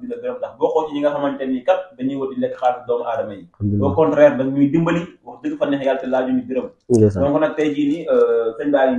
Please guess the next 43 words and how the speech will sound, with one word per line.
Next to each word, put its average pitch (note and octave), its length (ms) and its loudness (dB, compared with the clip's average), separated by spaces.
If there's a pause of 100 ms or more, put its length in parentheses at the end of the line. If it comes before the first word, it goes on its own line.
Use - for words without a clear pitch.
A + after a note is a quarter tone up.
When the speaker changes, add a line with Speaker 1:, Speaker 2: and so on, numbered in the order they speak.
Speaker 1:
nii, - 180 -4 (240)
yee, A#2+ 340 -2
mbokk B2+ 280 -6
internet A2+ 320 -14
yi, C3 160 -14 (140)
kii C3 160 -2
mi B2 80 0
ngi A#2+ 100 0
nii A2 160 -14
jàkkaarloog A#2+ 480 -4
ñun, C3+ 220 -2 (340)
amul B2+ 240 0
benn C3 240 0
problème A#2 460 -2
bu A2 320 -10 (280)
jafewul C3 380 -2
gis, - 160 -6 (140)
euh, A#2 260 -6
numéro C3+ 240 0
bi B2+ 80 -2
nga C3 80 -2
xamante C3 240 -2
ne A#2 60 -6
mooy A#2+ 180 -8
marqué A2+ 320 -8
ci - 80 -20
suuf. - 160 -20 (380)
Ku E3 80 -2
ko D3+ 80 0
ci - 60 -10
soxla D3+ 260 2
boo C3 120 0
ko - 40 -10
ci C3 80 -6
woowee B2+ 160 0
di B2 80 -6
nga A2 140 -6
ko - 40 -8
jot. G2+ 140 -8 (180)
Jafewul C3 360 -2
gis - 260 -4
te C3 80 -6
ay B2+ 160 2